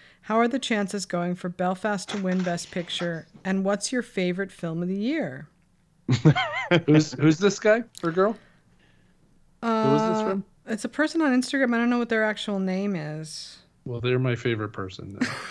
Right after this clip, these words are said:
Speaker 3: So
Speaker 1: I know.
Speaker 3: Well, whoever
Speaker 2: how
Speaker 3: you are.
Speaker 2: closely have they been listening to this podcast? Because I feel like
Speaker 3: <laughs>
Speaker 2: we've been talking about Belfast in September.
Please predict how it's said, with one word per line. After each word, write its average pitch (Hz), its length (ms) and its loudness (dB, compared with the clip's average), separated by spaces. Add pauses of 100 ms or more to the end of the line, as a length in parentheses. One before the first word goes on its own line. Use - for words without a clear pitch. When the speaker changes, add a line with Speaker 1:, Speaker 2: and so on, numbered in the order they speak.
(180)
Speaker 3:
So 294 260 8
Speaker 1:
I 294 160 10
know. 254 400 4
Speaker 3:
Well, 165 180 12
whoever 156 320 8
Speaker 2:
how 135 100 6
Speaker 3:
you 120 100 4
are. - 20 0
Speaker 2:
closely 156 460 6
have 135 120 2
they 123 120 4
been 113 180 -6
listening 127 380 -4
to 107 80 -6
this 101 100 -8
podcast? 113 540 -2
Because 123 260 -2
I 247 100 8
feel 247 120 2
like 294 160 2
Speaker 3:
<laughs> - 40 -10
Speaker 2:
we've - 120 -2
been - 160 -6
talking 123 260 0
about 117 220 -2
Belfast 131 640 -2
in 170 80 -4
September. 151 680 -2